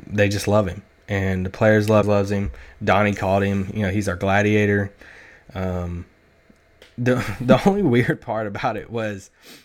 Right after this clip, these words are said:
I think it was Saad asked him about his player option. And Wes obviously has the eighteen point six million dollar player option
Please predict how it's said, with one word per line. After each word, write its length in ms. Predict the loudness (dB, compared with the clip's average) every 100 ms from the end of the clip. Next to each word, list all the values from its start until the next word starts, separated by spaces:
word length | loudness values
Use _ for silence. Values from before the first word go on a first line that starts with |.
| _ _ _ _
I 60 | -8
think 140 | -4
it 60 | -4
was 140 | -6 -6
Saad 560 | -2 -2 -2 -6 -12 -18 -6
asked 320 | -4 -4 -6
him 180 | -10 -10
about 240 | -8 -6 -6
his 100 | -6
player 320 | -4 -2 -4
option. 400 | -8 -12 -16 -18 _ _ _ _ _ _ -10
And 320 | -8 -8 -10 -18 _ _
Wes 320 | -8 -6 -4
obviously 360 | -6 -6 -4 -4
has 320 | -4 -6 -14 -10
the 60 |
eighteen 340 | -10 -10 -12 -10
point 240 | -12 -12
six 240 | -12 -12
million 180 | -12 -10
dollar 140 | -10 -12
player 240 | -12 -10
option 400 | -12 -12 -16 -16